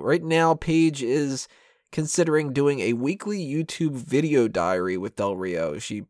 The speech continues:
put something out on her Twitter about that, asking if people would be interested. I haven't checked to see what the response is, although I have to assume that the majority of her followers are probably like, "That would be fantastic. Oh my God, I'd love to see this." I, on the other hand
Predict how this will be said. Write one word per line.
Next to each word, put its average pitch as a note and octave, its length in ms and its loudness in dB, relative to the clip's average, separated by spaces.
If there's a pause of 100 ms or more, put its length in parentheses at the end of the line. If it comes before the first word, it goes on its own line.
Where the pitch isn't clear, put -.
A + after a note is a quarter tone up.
(120)
put B2 160 -4
something B2 280 -2
out A#2+ 160 2
on A#2+ 160 0
her A#2+ 100 -2
Twitter C3+ 420 2
about C#3 300 2
that, E3+ 220 2
asking A#2 380 -4
if A2 120 -8
people A#2 220 -2
would G#2 140 -2
be G2 100 -6
interested. D#3 560 -2 (420)
I B2 140 2
haven't D3+ 240 2
checked - 240 -4
to C#3+ 80 -8
see - 180 -4
what C#3 120 -4
the B2+ 80 2
response A#2 460 0
is, C#3+ 280 2
although A2+ 240 2
I A2 80 2
have D#3 240 0
to D#3 140 -2
assume C#3 380 -4
that A#2 280 0 (240)
the F3 80 -8
majority D#3+ 480 4
of C3 120 2
her B2 100 -2
followers A#2+ 560 4
are - 20 -20
probably A#2 220 -2
like, A2+ 240 0
"That D4 100 0
would D#4+ 100 0
be D4 120 0
fantastic. C4 760 -2
Oh C4 100 2
my B3 100 0
God, B3+ 340 -2
I'd G#3+ 180 -2
love B3 220 2
to B3 80 0
see G#3+ 180 -6
this." A3 340 -4 (640)
I, A#2 520 2 (340)
on A2+ 80 -6
the A#2 100 -2
other A2+ 140 0
hand A2+ 400 -2